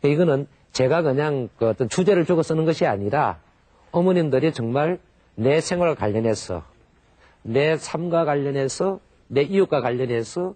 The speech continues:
뭐 이런 등등의 문제와 관련해서 떠오르는 생각들이 어떤 것들이 있는지 한번 쭉 한번 그 기록을 한번 해보시죠.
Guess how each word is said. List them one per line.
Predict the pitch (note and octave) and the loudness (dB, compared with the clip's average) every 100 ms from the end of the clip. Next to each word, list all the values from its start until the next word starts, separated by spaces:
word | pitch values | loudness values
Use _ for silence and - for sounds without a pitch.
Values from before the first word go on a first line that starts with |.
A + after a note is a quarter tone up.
| _ | _
뭐 | - D3+ | -4 0
이런 | F3 D#3+ | 2 0
등등의 | D3 F#3+ G3+ G#3 E3+ | 0 0 2 2 2
문제와 | B2 B2 B2 B2+ B2+ E3 | 0 -2 2 2 2 0
관련해서 | D#3+ A2+ A#2 C3 G2 - F#2 G2+ F#2+ _ _ | 0 -2 -2 -2 -2 -4 -4 -4 -4 _ _
떠오르는 | - G3+ G#3 G#3 | 0 2 4 0
생각들이 | F#3+ F#3 F3+ - C#3+ | -2 -2 -2 -2 -4
어떤 | - A#2+ D#3 | -4 -4 -2
것들이 | D#3 C3+ G#2+ | -2 -4 -6
있는지 | F#2+ F2 E2 D#2 - _ - | -6 -8 -10 -16 -18 _ -10
한번 | - C3+ B2+ | -6 -4 -4
쭉 | C#3+ D3 D3 C3+ | -6 -4 -4 -6
한번 | G#2+ G2 F#2 D#2+ - _ _ _ _ - | -8 -10 -10 -12 -18 _ _ _ _ -12
그 | F#2 | -10
기록을 | - B2 G#2+ F#2+ | -6 -2 -2 -4
한번 | F2 | -6
해보시죠. | F#2 G2+ F2+ E2+ - | -6 -6 -10 -10 -20